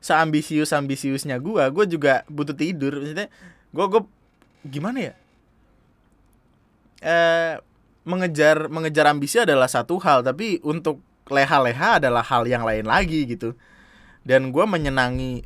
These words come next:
menyenangi dua, dua sisi itu. Jadi ketika mau ambisius ya udah gas aja sekalian, tapi kalau udah capek ya tidur gua, main game atau apa gitu.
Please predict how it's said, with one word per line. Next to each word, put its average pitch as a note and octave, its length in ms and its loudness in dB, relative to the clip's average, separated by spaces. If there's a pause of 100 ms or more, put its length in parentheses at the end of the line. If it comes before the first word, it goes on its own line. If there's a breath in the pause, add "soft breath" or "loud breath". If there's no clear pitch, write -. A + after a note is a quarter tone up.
menyenangi B2 880 -4
dua, A#2+ 640 -2
dua A2+ 320 -4
sisi - 400 -6
itu. D3+ 160 -4
Jadi C3+ 220 -6
ketika B2 320 -4
mau A2 100 -6
ambisius G#2 480 -6
ya G#2 80 -4
udah D#3 240 0
gas G2+ 160 -8
aja C#3 160 -4
sekalian, C#3 400 -2
tapi B2+ 160 -8
kalau C3 240 -2
udah B2+ 160 0
capek C#3 480 -6
ya D#3+ 400 -4
tidur D#3 400 -8
gua, D3+ 320 -6 (480 loud breath)
main B2 320 -6
game D3 240 0
atau A2+ 80 -8
apa A#2+ 400 -6
gitu. - 240 -18